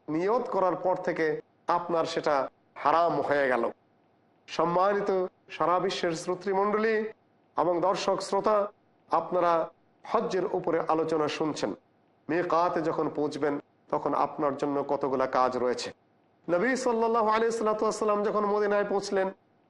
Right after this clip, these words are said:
মদিনা থেকে হজ্জে রওনা হলেন, তখন তিনি মানুষকে ডাকলেন, "আমি তো হজ্জে যাচ্ছি, তোমরা হজ্জে যেতে পারো।"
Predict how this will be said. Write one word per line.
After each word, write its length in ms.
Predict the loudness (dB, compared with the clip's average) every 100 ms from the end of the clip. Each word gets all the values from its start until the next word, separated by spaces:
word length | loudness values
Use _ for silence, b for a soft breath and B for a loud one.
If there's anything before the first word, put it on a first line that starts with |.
| -6
মদিনা 400 | -2 0 2 2
থেকে 460 | 0 -2 0 0 -2 -8 _ _ _ _
হজ্জে 440 | -2 0 2 2
রওনা 300 | 2 4 4
হলেন, 320 | 2 2 0 -2 -8 _ _
তখন 300 | -4 0 0
তিনি 160 | 0 0
মানুষকে 340 | 0 0 0
ডাকলেন, 360 | 0 2 2 2
"আমি 180 | 2 0
তো 100 | 0
হজ্জে 220 | 0 0 0
যাচ্ছি, 520 | 0 0 -2 -2 -4 -12 _
তোমরা 180 | -2 0 2
হজ্জে 220 | 0 0
যেতে 200 | -2 -2
পারো।" 220 | -2 -2